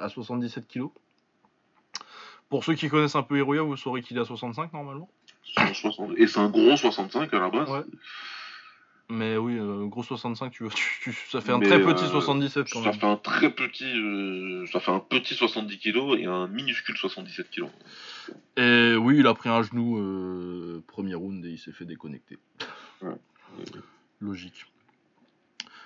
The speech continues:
Speaker 1: Logique. Euh, il y avait Seiki Ueyama contre Taisei Yumei aussi. Euh, je, je crois que c'est un champion shi-, shootboxing contre, euh, un numéro un, euh, N G K F.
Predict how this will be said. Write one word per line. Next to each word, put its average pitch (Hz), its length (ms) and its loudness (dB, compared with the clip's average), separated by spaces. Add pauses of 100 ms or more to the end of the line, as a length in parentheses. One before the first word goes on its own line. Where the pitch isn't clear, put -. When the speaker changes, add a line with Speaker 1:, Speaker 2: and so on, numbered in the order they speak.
(140)
Speaker 1:
Logique. 123 460 -2
Euh, 123 260 0
il 123 80 4
y - 20 4
avait 135 120 4
Seiki 180 340 -6
Ueyama 170 840 -2
contre 139 240 -6
Taisei 147 340 -4
Yumei 151 340 -2
aussi. 156 380 -6
Euh, 127 840 -2
je, - 220 -14 (220)
je 113 260 -18
crois 135 140 -8
que - 60 -14
c'est 127 80 -6
un 117 40 -4
champion 120 360 -8
shi-, 123 200 -10
shootboxing 127 540 -6
contre, 123 280 -8
euh, 113 720 -4
un 117 120 -2
numéro 123 400 0
un, 120 160 -2
euh, 113 280 -2
N 113 80 -2
G 117 140 -6
K 123 240 -6
F. - 180 -18